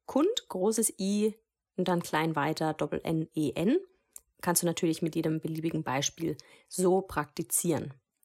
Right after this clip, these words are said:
Dieser Vorschlag zahlt auf die Sichtbarmachung beider Geschlechter ein,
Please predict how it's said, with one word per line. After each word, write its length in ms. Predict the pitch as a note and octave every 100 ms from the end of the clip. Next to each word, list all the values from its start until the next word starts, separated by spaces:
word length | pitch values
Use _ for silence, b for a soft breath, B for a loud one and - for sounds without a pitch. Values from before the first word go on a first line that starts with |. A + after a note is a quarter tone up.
| _ _ _ _ _
Dieser 320 | F#3+ F#3 A#3+ C#4+
Vorschlag 600 | - B3 - G#3 G3+ -
zahlt 440 | - G3 F3+ F#3
auf 160 | E3+ F3
die 180 | - -
Sichtbarmachung 960 | E3+ F3+ A#3+ - - D#3+ D3 - D#3+ D#3
beider 320 | C3 C#3 C#3
Geschlechter 580 | C#3 - C3 C3+ - -
ein, 340 | D3+ D#3+ A#3